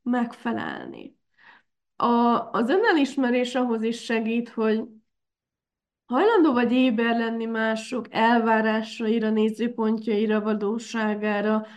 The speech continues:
ítéleteire, de nem vagy a hatásuk alatt.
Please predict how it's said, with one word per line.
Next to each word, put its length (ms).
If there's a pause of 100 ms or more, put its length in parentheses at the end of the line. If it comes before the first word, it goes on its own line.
(160)
ítéleteire, 1300 (460)
de 240
nem 440
vagy 200
a 40
hatásuk 640
alatt. 520